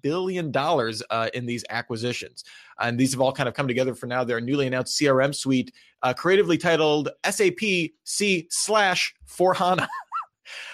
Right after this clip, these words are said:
I don't know why you would want C four right next to what assu-, you would assume would be a stable product, but sure, why not? Uh, it's S A P. Their names don't have to be sexy. Uh, this offers a cloud-based way to package sales, service, and marketing into a single platform, A K A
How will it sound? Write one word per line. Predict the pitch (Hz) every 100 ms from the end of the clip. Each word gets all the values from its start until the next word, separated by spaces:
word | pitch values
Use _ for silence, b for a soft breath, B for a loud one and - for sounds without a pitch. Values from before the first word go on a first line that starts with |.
| -
I | 143
don't | 156
know | 151
why | 135 151
you | 156
would | 147
want | 143 147
C | - 160 160
four | - 156 175 180
right | - 143 143
next | 151 143 - -
to | 147 143 139 123 117
what | 139 - -
assu-, | 120 - 143
you | 131
would | 127
assume | 127 139
would | 139
be | 120 127
a |
stable | - 139 127
product, | 190 208 202 -
but | 151 -
sure, | 127 127 120
why | 117 117
not? | 110 104 - -
Uh, | 113 110
it's | -
S | 143 165
A | 165
P. | 127
Their | 117 113
names | 110 101
don't | 92
have | 98 -
to |
be | -
sexy. | - 131 - - B B B B B B 127
Uh, | 147
this | 160 180
offers | 165 165
a | 135
cloud-based | 131 160 160 165 156 139
way | 147 156
to |
package | - 151 139 113 -
sales, | 185 185
service, | 180 170 139
and | 131
marketing | 175 196 175
into | 117 110
a |
single | - 113 -
platform, | 143 143 151 -
A | 107
K | - 113
A | 113